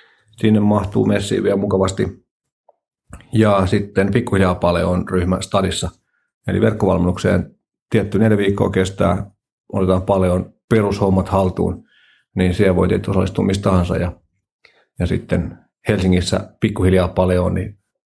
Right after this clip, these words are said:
olisi tietenkin po-, pos-, positiivista päästä paikalle, jos on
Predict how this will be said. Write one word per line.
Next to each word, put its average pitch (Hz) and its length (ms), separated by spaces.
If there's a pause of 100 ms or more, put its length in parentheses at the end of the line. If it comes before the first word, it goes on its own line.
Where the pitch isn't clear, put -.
(100)
olisi 95 220 (400)
tietenkin 98 280
po-, 101 300
pos-, 107 340
positiivista 110 500
päästä 98 340
paikalle, 95 380
jos 92 180
on 90 60